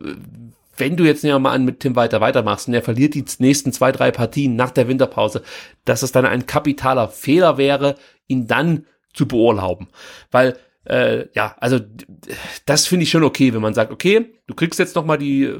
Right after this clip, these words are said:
Winterpause, du kannst die Mannschaft nochmal neu einstellen und dann schauen wir, wie's läuft. Und wie gesagt, wenn dann die ersten drei Spiele überhaupt nicht gut laufen, finde ich's immer noch okay, wenn man dann eben sagt, okay, es hat nicht funktioniert und jetzt müssen wir halt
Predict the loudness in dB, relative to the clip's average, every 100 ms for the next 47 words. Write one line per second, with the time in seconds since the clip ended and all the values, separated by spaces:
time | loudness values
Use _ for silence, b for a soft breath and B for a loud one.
0 | -6 -4 -2 2 2 2 -4 -4 -4 -4
1 | -4 -6 -8 -12 -14 -2 2 2 -2 B
2 | B B B B 0 2 4 4 2 0
3 | 0 0 0 0 -2 -2 0 0 0 0
4 | 0 -4 -6 0 4 4 2 -2 -4 -6
5 | -10 -8 -2 0 0 -2 -2 0 -2 -2
6 | 0 0 0 2 4 4 2 0 -4 -4
7 | -2 0 0 0 -8 -6 -4 -2 2 2
8 | 2 -2 -2 -2 -4 -4 0 0 0 0
9 | 0 2 0 -2 -4 -6 -2 -2 -2 -4
10 | -2 -2 -2 0 2 2 0 -4 -4 -2
11 | -2 0 0 0 0 -4